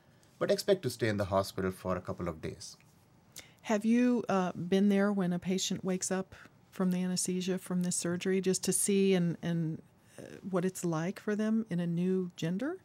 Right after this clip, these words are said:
Speaker 1: Oh, yeah. Uh, I mean, uh, d-, d-, as I said, I'm usually the last person of doing, I'm the person doing the last part of the procedure. So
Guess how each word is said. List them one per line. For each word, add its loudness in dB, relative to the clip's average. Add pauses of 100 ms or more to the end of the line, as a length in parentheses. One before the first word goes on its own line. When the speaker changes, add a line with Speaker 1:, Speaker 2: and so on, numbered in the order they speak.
(140)
Speaker 1:
Oh, 0
yeah. 2 (100)
Uh, 6
I 0
mean, 0
uh, -4 (140)
d-, -10 (140)
d-, -18 (460)
as 0
I -4
said, -2 (340)
I'm -4
usually 4
the 0
last 2
person -2
of -4
doing, -4 (120)
I'm -2
the -2
person -2
doing -2
the -2
last -2
part 0
of -4
the -12
procedure. -6
So -6